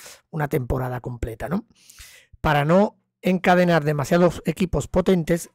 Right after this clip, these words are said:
la máquina se encargará de organizar un calendario de modo que aparezca un club fuerte cada cinco, más o menos cinco partidos, ¿vale? En ese calendario se irá reflejando la meteorología en las estaciones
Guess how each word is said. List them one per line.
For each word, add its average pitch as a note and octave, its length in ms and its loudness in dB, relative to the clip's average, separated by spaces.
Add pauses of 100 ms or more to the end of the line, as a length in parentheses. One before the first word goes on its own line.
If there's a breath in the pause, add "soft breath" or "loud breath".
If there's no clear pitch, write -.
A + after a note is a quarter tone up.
la C3+ 220 -2
máquina F#3 480 0
se - 160 -8
encargará D3 480 -2
de E3+ 60 4
organizar C#3+ 640 -2
un D#3 120 -12
calendario F3 580 0 (460 loud breath)
de C#3 140 -4
modo F#3 300 4
que D#3+ 100 -4
aparezca D3+ 560 -4 (120)
un F#3+ 160 -2
club F3+ 220 2
fuerte F3+ 320 0
cada C#3 240 -2
cinco, D#3+ 400 -6
más C#3+ 160 -4
o C#3+ 40 -4
menos D3 160 -6
cinco D3 280 -6
partidos, B2+ 520 -10
¿vale? E3 240 -4 (680 loud breath)
En D#3 180 -2
ese F#3+ 180 2
calendario A3+ 640 6 (100)
se - 200 -4
irá E3+ 220 4
reflejando F#3+ 960 0
la F#3 320 2
meteorología E3 960 0 (200)
en E3 140 -6
las C#3+ 100 -2
estaciones D3+ 580 -6